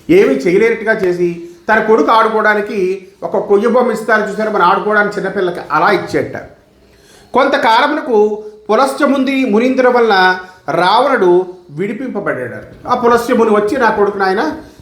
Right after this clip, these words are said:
ఈయన్ని విడిపించు" అని చెప్పి బయట. ఆ తరువాత రావణుడు ఊరకే ఉండక మళ్ళీ చూడండి, వాడు బలపరాక్రమం కదా, అదే బలం అనుకుంటాడు. ఆయన కపిరాజుకు వాలిని జయించగోరి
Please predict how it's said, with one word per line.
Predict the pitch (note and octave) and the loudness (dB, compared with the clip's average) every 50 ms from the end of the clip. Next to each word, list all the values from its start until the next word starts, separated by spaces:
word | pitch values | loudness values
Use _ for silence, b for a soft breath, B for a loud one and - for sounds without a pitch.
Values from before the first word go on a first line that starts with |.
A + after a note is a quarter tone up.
| B - | B -6
ఈయన్ని | F3 F#3 F#3 F3 | -4 0 0 0
విడిపించు" | - E3+ F3 F3 E3+ G#3+ G#3 F3+ - A3+ D4 D#4 - B B B B B - | 2 2 2 2 2 0 -2 -4 -4 -4 -6 -6 -8 B B B B B -4
అని | - - F3 | -2 0 2
చెప్పి | E3 E3+ E3 E3 B3 G3 | 2 2 0 0 0 0
బయట. | D3+ C3+ C3+ C3 A#2+ A#2 | 2 2 0 -2 -4 -8
ఆ | - - E3 G3+ G#3 | -4 -2 0 2 2
తరువాత | G3+ - D#3+ D#3 F3+ A#3 C#4 C#4+ C#4 C4+ G3+ F#3 F3+ F3 F3 F3+ - B B B B B - | 2 0 0 0 2 2 2 2 2 2 2 2 4 4 2 0 -2 B B B B B -6
రావణుడు | D3 D#3+ F3 F3 F#3 G#3+ A#3+ C#4+ C#4+ C4 A3 G3 F3+ F3+ F3+ F#3 F3+ - - - - _ C#3 | -2 0 2 2 4 2 2 2 2 2 4 4 4 4 4 2 -2 -6 -12 -18 -14 _ -2
ఊరకే | D3+ E3+ G3+ A#3 B3 B3 B3 B3+ A#3 A#3 | 2 2 4 2 2 0 2 2 2 4
ఉండక | A3 G3+ G#3 G#3 G3+ G3+ | 2 2 0 -2 -2 0
మళ్ళీ | G3 F#3+ F#3+ F#3 E3+ E3+ E3+ F3 E3+ D#3+ E3 D#3+ D#3+ D#3+ D#3+ D#3+ - - | 2 2 2 2 2 0 -2 -2 -4 -4 -4 -6 -6 -8 -10 -12 -8 -6
చూడండి, | F3+ F3+ F#3+ F3+ E3+ C#3 | -4 -4 -2 -4 -4 -4
వాడు | D3 C3 B2+ | -6 -6 -4
బలపరాక్రమం | C3+ D3+ E3+ G3 G3 A#3 A3+ A#3 A#3+ A#3 - A3+ A3 | -4 -2 -2 0 0 2 2 2 0 0 0 -2 -2
కదా, | A3+ G#3 G#3 A3 | 0 0 2 2
అదే | A3+ G3+ E3+ E3 F3 F#3+ G#3+ A3+ A#3+ | 4 4 4 2 2 2 2 2 2
బలం | A#3 A3+ A3 G#3+ G#3+ | 2 2 2 2 0
అనుకుంటాడు. | A3 G#3+ G3+ G#3+ G3 F#3 G#3+ F3 D#3 B2+ G2+ - B B B B B B - | 0 -2 -4 -6 -8 -4 -4 -4 -4 -4 -6 -8 B B B B B B 0
ఆయన | G3+ A3+ A3+ G#3 F#3 F3 E3+ E3+ E3+ F#3 G3 - - B B B B B B B _ - G#3+ | 2 2 4 4 4 2 2 2 2 0 -2 -6 -14 B B B B B B B _ -2 -2
కపిరాజుకు | G#3+ C4+ C4+ C4+ C4+ C4+ C4+ A#3+ A#3 | 0 2 2 2 2 2 2 0 0
వాలిని | F#3+ F3+ F3+ G#3+ B3+ D4+ E4 D#4 B3+ | 0 2 2 2 0 0 -2 -2 -2
జయించగోరి | G#3+ A#3 A3+ A3+ A3 A3 A#3 G#3 G3+ G#3 G3+ F#3+ F#3+ F#3 F#3+ F#3 | -2 -2 -2 -2 -6 -8 -4 -2 0 2 2 2 0 0 -4 -6